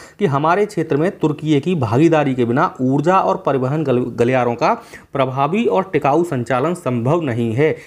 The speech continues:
इनके द्वारा यही बयान दिया गया था छिड़ने के बाद कि "No corridor without Turkey", कि तुर्की के बिना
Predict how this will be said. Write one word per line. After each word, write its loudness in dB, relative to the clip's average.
इनके 0
द्वारा 0
यही 0
बयान 2
दिया 2
गया 0
था 0
छिड़ने -4
के -2
बाद 2
कि -4
"No 4
corridor 0
without 0
Turkey", 0
कि -2
तुर्की 2
के 2
बिना 2